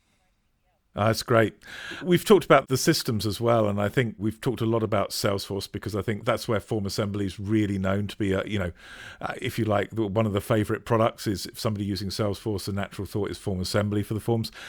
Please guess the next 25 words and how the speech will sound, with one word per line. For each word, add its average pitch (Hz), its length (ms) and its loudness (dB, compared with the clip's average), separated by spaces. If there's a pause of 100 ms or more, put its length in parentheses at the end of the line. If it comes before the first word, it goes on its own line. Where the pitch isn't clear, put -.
(300)
But 143 140 4
what 185 180 6
other 180 240 6
systems 110 540 -2
do 120 120 -2
you 107 340 4
interface 110 520 -2
to? 110 80 0
I 98 60 2
mean, 104 160 -2
you 123 120 -8
know, 113 80 -2
give 135 140 0
us 127 120 -4
an 135 60 0
idea 117 200 2
of 104 80 0
the 104 80 -2
kind 113 180 0
of 98 240 -4
range 110 340 4
of 101 160 -4
different 107 380 0
things 95 360 -2
that, 101 180 -2